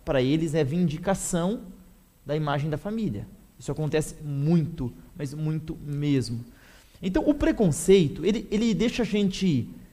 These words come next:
é, perder oportunidades como essa muçulmana no avião, mas também, às vezes, faz a gente cair de paraquedas numa situação que é séria. Mas como eu tinha uma visão de um rei, do rei Abdala, bem liberal, bem progressista, rainha, toda bonitona,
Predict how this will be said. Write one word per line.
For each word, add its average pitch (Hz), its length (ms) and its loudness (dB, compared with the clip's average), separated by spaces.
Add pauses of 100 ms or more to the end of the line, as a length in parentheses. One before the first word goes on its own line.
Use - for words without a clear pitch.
(240)
é, 147 100 2
perder 220 600 4
oportunidades 185 760 4
como 160 240 -2
essa 160 160 0
muçulmana 151 560 0
no 127 60 0
avião, 123 440 -2 (240)
mas 254 220 2
também, 233 320 2
às 180 120 4
vezes, 208 240 0
faz 233 200 4
a 240 40 0
gente 226 220 0
cair 247 140 4
de 196 120 2
paraquedas 226 840 4 (760)
numa 240 180 4
situação 269 360 0
que 233 160 2
é 285 80 6
séria. 120 640 2 (240)
Mas 247 220 2
como 320 180 -2
eu 285 60 4
tinha 233 200 0
uma 214 140 4
visão 170 420 2
de 160 140 2
um 185 100 4
rei, 143 480 4 (140)
do 151 80 -2
rei 160 220 6
Abdala, 135 600 2
bem 147 300 2
liberal, 143 880 4
bem 160 160 2
progressista, 175 920 0
rainha, 160 580 2
toda 175 200 0
bonitona, 151 960 2